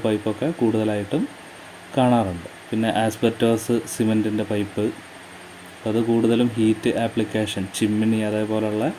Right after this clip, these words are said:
ആപ്ലിക്കേഷനിലൊക്കെയാണ് കൂടുതലായിട്ട് യൂസ് ചെയ്യുക. പിന്നെ പി വി സി പൈപ്പുകൾ, പ്രീസ്ട്രെസ്ഡ് പൈപ്പുകൾ,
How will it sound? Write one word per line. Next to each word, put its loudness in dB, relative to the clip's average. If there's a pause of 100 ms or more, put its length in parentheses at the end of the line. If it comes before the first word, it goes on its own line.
(600)
ആപ്ലിക്കേഷനിലൊക്കെയാണ് 2 (440)
കൂടുതലായിട്ട് 4 (120)
യൂസ് 2
ചെയ്യുക. -6 (500)
പിന്നെ 0 (140)
പി 10
വി 6 (120)
സി 6 (100)
പൈപ്പുകൾ, 0 (1160)
പ്രീസ്ട്രെസ്ഡ് 4 (320)
പൈപ്പുകൾ, 2